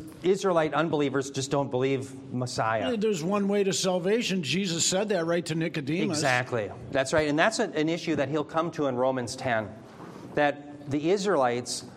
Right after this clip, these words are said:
Speaker 1: try to have their own self-made righteousness, a righteousness that was apart from what God had actually revealed. And then he gets into Romans ten four that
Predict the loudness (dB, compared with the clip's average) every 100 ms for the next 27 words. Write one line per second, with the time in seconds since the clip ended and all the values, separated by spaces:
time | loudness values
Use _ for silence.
0 | -20 -18 -8 2 2 2 2 2 2 2
1 | 0 2 2 2 0 0 2 0 0 -2
2 | -2 0 0 0 -6 -4 -4 -2 0 2
3 | 2 0 -4 -2 0 -2 -2 -8 -10 -18
4 | -20 -20 -20 -16 0 2 2 0 -4 -2
5 | 2 2 0 0 0 2 2 2 0 0
6 | 0 -2 -2 -2 -2 -2 -2 -4 -6 -12
7 | -12 -12 -8 -4 0 0 0 0 0 2
8 | 2 2 -2 -2 -2 -2 -2 0 2 2
9 | 0